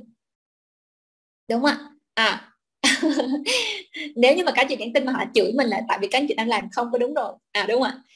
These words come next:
Còn ở đây á là khi họ không tương tác thì chúng ta phải làm cho họ tương tác. Còn làm gì để họ tương tác? À, thì cái đó là cái là chúng ta sẽ cần phải giải quyết, đúng không ạ? <laughs> Rồi,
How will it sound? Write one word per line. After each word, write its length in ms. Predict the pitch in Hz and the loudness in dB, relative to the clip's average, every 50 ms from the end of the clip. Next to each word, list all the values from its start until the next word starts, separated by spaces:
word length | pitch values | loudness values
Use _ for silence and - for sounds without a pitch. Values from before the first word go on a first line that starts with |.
| - - - | -10 -2 0
Còn 120 | 247 220 | 0 2
ở 100 | - 202 | 2 0
đây 180 | 196 254 247 240 | 2 2 2 2
á 100 | 269 302 | 2 2
là 220 | 294 233 202 226 - - | 2 2 0 -2 -4 -2
khi 200 | - 311 294 277 | 0 2 2 2
họ 180 | 285 - - 330 - | 0 -4 -8 -6 -4
không 120 | 285 277 269 | -4 -4 -4
tương 140 | 285 285 - | -4 -2 0
tác 180 | 294 311 311 - - _ _ _ - | 0 -2 -2 -4 -12 _ _ _ 0
thì 200 | - 220 - - | 0 2 2 2
chúng 180 | 277 302 311 - | 0 -2 0 0
ta 200 | 320 294 302 - | -2 -2 -2 -2
phải 120 | - - - | -6 -6 -4
làm 360 | - 233 220 208 185 180 185 185 | -2 -2 0 0 -2 -4 -6 -6
cho 60 | 247 247 | -6 -6
họ 160 | 240 220 - - | -6 -6 0 4
tương 180 | 247 247 247 233 | 4 4 4 4
tác. 160 | 277 302 294 - - _ _ _ - | 2 2 0 -2 -14 _ _ _ -4
Còn 140 | 240 226 226 | 0 4 6
làm 340 | 226 254 254 226 240 240 | 8 8 8 6 4 2
gì 180 | 233 262 254 240 | 0 0 0 2
để 120 | 214 214 | 2 2
họ 180 | 277 302 226 - - | 2 0 0 0 2
tương 160 | - 262 247 | 2 2 4
tác? 200 | 285 269 269 302 294 - _ | 2 2 0 0 -2 -6 _
À, 140 | - 208 190 | -4 -4 -4
thì 60 | 196 202 | -4 -4
cái 100 | 196 202 | -2 0
đó 60 | 226 | 0
là 140 | 262 254 214 226 | 0 0 -2 -4
cái 120 | 196 196 240 | -4 -4 -4
là 100 | 262 254 | -4 -4
chúng 80 | 240 233 | -4 -2
ta 100 | 247 247 | -4 -2
sẽ 120 | 233 - - | -4 -4 -8
cần 120 | - 220 196 | -8 -10 -10
phải 100 | 196 - 196 | -8 -6 -4
giải 100 | - - 233 | -2 0 2
quyết, 140 | 302 311 302 | 2 4 4
đúng 100 | 285 285 | 4 4
không 100 | 269 240 | 4 2
ạ? 100 | 202 208 - _ - | 0 -2 -6 _ -2
<laughs> 200 | - - 302 294 285 294 294 269 - - - - - - | 0 2 4 6 6 4 4 4 2 0 0 0 -2 -2
Rồi, 240 | - 214 208 196 185 | 0 0 2 2 0